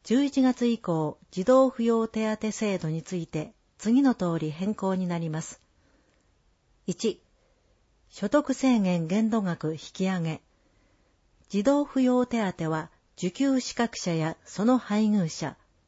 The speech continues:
および同居等、生計を同じくしている扶養義務者の所得により、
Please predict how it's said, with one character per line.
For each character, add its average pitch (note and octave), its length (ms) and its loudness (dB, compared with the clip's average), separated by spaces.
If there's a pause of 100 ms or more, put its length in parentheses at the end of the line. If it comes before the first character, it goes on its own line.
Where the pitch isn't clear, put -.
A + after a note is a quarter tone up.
お F#3 80 0
よ A#3 200 2
び G#3 340 -2
同 B3 220 2
居 B3+ 180 0
等、 G3 420 -2
生 B3+ 300 0
計 A#3+ 240 0
を A3 300 0
同 A#3 140 2
じ A3+ 120 -2
く F3 140 -4
し - 100 -10
て F#3+ 180 -2
い F#3 120 -2
る E3+ 260 -2 (220)
扶 - 140 0
養 C4+ 260 4
義 B3 100 2
務 B3 240 8
者 F#3+ 160 -2
の D#3+ 140 0
所 F3 200 -4
得 G3 260 -2
に F3+ 140 2
よ E3+ 140 0
り、 D#3+ 200 -6